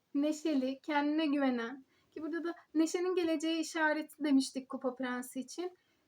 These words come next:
Ee, Değnek Kraliçesi de neşeli bir karakteri anlatıyor. Kendine güvenen, her daim olumlu, yeteneklerine inanan ancak kibre kapılmayan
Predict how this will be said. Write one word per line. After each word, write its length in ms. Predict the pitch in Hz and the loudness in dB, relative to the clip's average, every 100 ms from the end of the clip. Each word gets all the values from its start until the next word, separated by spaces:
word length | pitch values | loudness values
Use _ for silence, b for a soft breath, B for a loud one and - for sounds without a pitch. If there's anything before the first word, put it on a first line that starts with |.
| - | 2
Ee, 420 | 285 277 277 277 269 277 | 4 6 6 6 4 2
Değnek 280 | 285 302 320 | 0 0 -2
Kraliçesi 600 | 320 311 285 311 294 269 | -4 -4 -4 -6 -6 0
de 220 | 302 302 _ _ _ _ _ _ - | 0 0 _ _ _ _ _ _ 2
neşeli 480 | 269 285 294 285 285 | 4 4 2 0 2
bir 160 | 254 | 0
karakteri 640 | - 247 233 247 - 240 233 | 0 -2 -2 -4 -2 -2 0
anlatıyor. 720 | 233 240 240 - 269 294 311 B B B 294 | -4 -6 -10 -4 2 2 2 B B B -4
Kendine 360 | 320 302 302 302 | 2 4 4 0
güvenen, 560 | 285 285 269 247 262 b b | 2 2 2 2 -4 b b
her 300 | - 349 370 | 0 2 4
daim 400 | 359 330 320 320 - | 4 2 2 0 0
olumlu, 640 | 277 277 269 262 247 262 _ _ _ _ - | 0 4 4 6 4 0 _ _ _ _ -2
yeteneklerine 800 | 277 277 302 302 302 311 320 | 0 2 0 0 0 0 0
inanan 400 | 311 311 320 349 311 | 2 2 2 0 0
ancak 500 | 339 320 330 330 - | 0 2 0 0 -2
kibre 340 | 349 330 359 | -2 0 0
kapılmayan 800 | 349 302 - 320 277 254 247 240 | 2 2 2 0 2 2 -2 -6